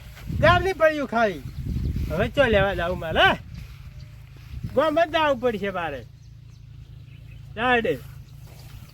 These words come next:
પેલા મેળ પડ્યો હોય, ગોમ જ જાવે તારે જ મેળ પડશે, દુકાને જ જાવું પડશે.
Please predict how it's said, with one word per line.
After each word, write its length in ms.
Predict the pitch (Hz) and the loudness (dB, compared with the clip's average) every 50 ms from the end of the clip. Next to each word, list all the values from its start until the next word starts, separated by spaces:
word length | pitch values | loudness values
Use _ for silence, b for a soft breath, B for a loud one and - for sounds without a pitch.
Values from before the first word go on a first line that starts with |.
| - - - - - - - - - - - - - - - - - - - | -18 -16 -14 -12 -12 -12 -12 -14 -16 -16 -16 -14 -14 -14 -12 -12 -12 -12 -8
પેલા 280 | 277 269 240 254 277 285 | -8 -6 -6 -6 -6 -6
મેળ 180 | 277 285 285 277 - | -6 -6 -6 -6 -6
પડ્યો 280 | 277 277 277 269 262 | -8 -6 -6 -4 -4
હોય, 320 | 254 262 262 269 247 220 196 | -4 -2 -2 -2 -2 -4 -4
ગોમ 380 | - 240 247 262 269 294 294 | -4 -6 -8 -6 -6 -6 -6
જ 40 | 269 240 | -4 -2
જાવે 300 | 277 277 277 285 285 262 | -2 -2 -2 -4 -6 -8
તારે 340 | - 269 269 269 285 277 | -6 -6 -4 -4 -4 -6
જ 40 | 254 | -8
મેળ 200 | 262 262 262 240 - | -8 -8 -8 -8 -8
પડશે, 260 | 247 240 214 220 233 | -8 -8 -6 -6 -6
દુકાને 400 | 233 247 254 - 294 294 302 302 | -6 -8 -8 -4 -2 -2 0 0
જ 60 | 277 | -2
જાવું 240 | - 285 277 269 262 | -2 -2 -2 -2 -4
પડશે. 320 | - 254 226 - - 156 | -4 -8 -8 -8 -10 -12